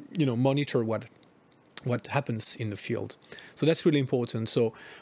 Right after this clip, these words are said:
we use audio precision, uh, uh, at, at our labs, uh, which are a very precise equipment, but also at each factory,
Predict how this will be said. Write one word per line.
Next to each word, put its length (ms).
we 100
use 180
audio 220
precision, 720
uh, 60
uh, 580
at, 260
at 160
our 100
labs, 500
uh, 260
which 240
are 220
a 160
very 400
precise 440
equipment, 460
but 140
also 420
at 180
each 200
factory, 600